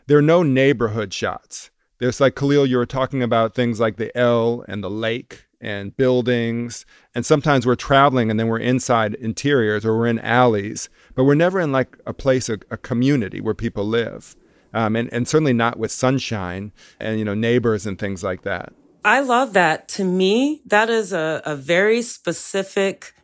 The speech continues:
Speaker 2: and smart idea, because when I watch shows that are set in, like, uh, Northern Europe,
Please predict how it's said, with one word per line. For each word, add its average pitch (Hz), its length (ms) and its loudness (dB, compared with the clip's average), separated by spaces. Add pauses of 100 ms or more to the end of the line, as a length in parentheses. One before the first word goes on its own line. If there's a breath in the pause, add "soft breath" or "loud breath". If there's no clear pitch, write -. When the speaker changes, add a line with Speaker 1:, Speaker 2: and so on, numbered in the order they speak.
(100)
Speaker 2:
and 151 200 -2
smart 175 640 -2 (680)
idea, 165 600 0
because 151 840 -4 (380)
when 165 220 0
I 190 160 6
watch 233 420 2
shows 180 540 -4
that 160 140 -4
are 151 100 -4
set 160 520 -4
in, 147 240 -6
like, 143 340 -6
uh, 143 200 -8
Northern 151 580 -4
Europe, 151 380 -4